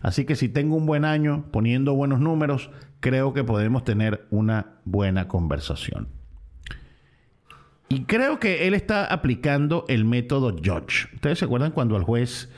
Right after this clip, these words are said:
los Yankees de Nueva York le ofrecieron en el dos mil veintidós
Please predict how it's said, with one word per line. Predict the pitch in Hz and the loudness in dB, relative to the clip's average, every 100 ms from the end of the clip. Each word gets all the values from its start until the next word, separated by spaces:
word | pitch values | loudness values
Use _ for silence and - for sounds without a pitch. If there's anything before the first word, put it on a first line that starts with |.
| - - _ - | -20 -20 _ -2
los | 98 | 0
Yankees | 113 110 139 | 2 0 0
de | 127 | 2
Nueva | 104 | 2
York | 92 104 | 2 2
le | 131 | 0
ofrecieron | 123 110 - 139 107 90 - - - | 0 -2 0 2 2 0 -4 -6 -2
en | 98 | 2
el | 90 82 | 2 2
dos | 85 | 2
mil | 98 | 2
veintidós | 110 113 127 110 101 - - | 2 0 0 0 0 -2 -6